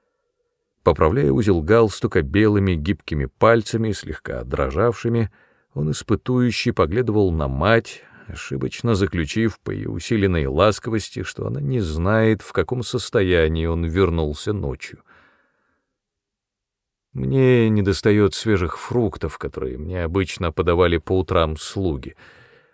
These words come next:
объявил он, чувствуя, что от него ждут дальнейших разъяснений. «Завтра утром ты получишь хорошие яблоки, Мэтт», обещала мать со стремительной готовностью.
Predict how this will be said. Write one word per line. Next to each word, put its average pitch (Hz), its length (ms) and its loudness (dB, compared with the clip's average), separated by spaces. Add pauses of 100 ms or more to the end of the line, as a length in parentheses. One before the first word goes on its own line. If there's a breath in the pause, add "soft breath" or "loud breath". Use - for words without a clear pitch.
(180 soft breath)
объявил 95 600 -2
он, 123 260 4
чувствуя, 113 640 -4
что 82 180 -2
от 71 140 -4
него 92 220 2
ждут 82 300 -4
дальнейших 87 680 0
разъяснений. 80 800 -6 (1300)
«Завтра 101 520 0
утром 107 460 2
ты 104 120 0
получишь 98 560 0
хорошие 107 500 2
яблоки, 104 480 4
Мэтт», 71 280 -6 (680 soft breath)
обещала 95 540 0
мать 107 320 2
со 117 140 -2
стремительной 90 840 0
готовностью. 65 680 -4